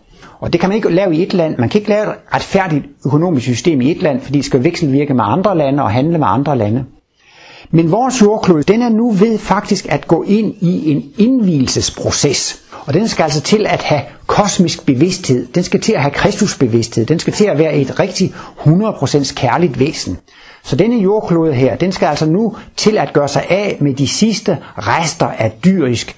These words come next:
bevidsthed. Og det vil blandt andet også komme til at forme sig ved en mængde krige. I den gamle nordiske gudelære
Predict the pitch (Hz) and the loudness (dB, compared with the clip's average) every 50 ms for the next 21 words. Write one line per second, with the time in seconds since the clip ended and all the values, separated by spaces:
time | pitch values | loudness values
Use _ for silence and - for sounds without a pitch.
0 | - - - 127 107 120 135 131 - - - - - - - _ _ _ - - | -8 -4 -2 0 0 0 0 0 -2 -4 -6 -6 -6 -8 -12 _ _ _ -20 -20
1 | - - - - - - - 226 226 240 196 151 165 147 139 131 135 - 160 196 | -20 -20 -10 -6 -4 0 0 2 2 2 0 0 0 0 0 -2 -2 -2 0 0
2 | 240 262 254 - - - - 156 185 185 196 185 - - 160 151 135 - - 170 | 2 2 0 0 0 0 0 0 0 0 -2 -2 0 0 0 0 0 0 0 0
3 | 131 110 - - - 139 131 127 139 170 185 175 - - 135 120 113 123 127 - | 0 0 -4 -2 0 0 2 2 2 0 0 0 0 0 0 0 0 -2 -4 -6
4 | - - - - - 117 117 127 135 143 147 - - - - - - 127 120 123 | -12 -20 -20 -14 -6 -2 0 2 2 0 0 -4 -8 -16 -16 -6 -2 0 2 2
5 | 139 147 165 143 120 113 - - - - 147 165 190 220 233 233 - - - - | 2 0 0 -2 -2 -4 -2 0 0 2 2 2 2 2 2 0 0 -2 -6 -12
6 | - - - _ _ _ _ _ _ _ _ _ _ _ _ _ _ _ _ _ | -16 -20 -20 _ _ _ _ _ _ _ _ _ _ _ _ _ _ _ _ _
7 | _ _ _ _ _ _ _ _ - - - - _ - 147 120 - 131 123 143 | _ _ _ _ _ _ _ _ -20 -20 -20 -16 _ -6 -2 0 0 2 2 2
8 | 127 139 185 220 220 202 151 104 - - - - 139 139 147 156 185 196 160 139 | 0 0 0 0 0 0 -2 -4 -8 -8 -4 0 2 2 2 2 0 0 -2 -2
9 | - 139 120 117 - 143 156 180 196 196 160 156 156 151 147 147 | -2 -2 -2 0 0 2 2 2 2 2 2 2 0 0 0 -2